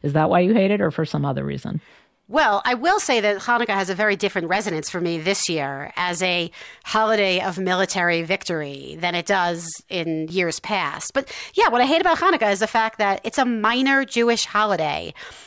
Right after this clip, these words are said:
Speaker 2: and I would much rather our family goes all out on Passover, or even, to be honest, on Shavuot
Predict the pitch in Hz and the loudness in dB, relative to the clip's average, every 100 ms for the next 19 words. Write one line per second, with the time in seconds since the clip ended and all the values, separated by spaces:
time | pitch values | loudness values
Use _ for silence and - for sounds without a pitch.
0 | - 220 220 220 226 214 220 285 - 202 | -6 0 2 0 -2 0 2 2 -2 -6
1 | 185 196 226 185 180 165 165 165 - - | -2 0 0 0 0 2 0 -2 -4 -16
2 | - - _ - 202 220 233 214 208 196 | -20 -20 _ -2 0 0 0 2 2 2
3 | 190 185 180 - 214 208 202 185 208 190 | 4 2 0 0 4 4 4 2 2 2
4 | 175 165 - 208 254 190 175 160 160 - | 2 -2 -2 -2 0 0 0 0 0 2
5 | - - 262 381 466 254 226 214 202 294 | 0 0 2 2 4 2 0 0 0 2
6 | 208 - 208 196 - 226 220 185 233 208 | 0 -2 -2 -2 2 2 2 2 4 4
7 | 151 - | 0 -6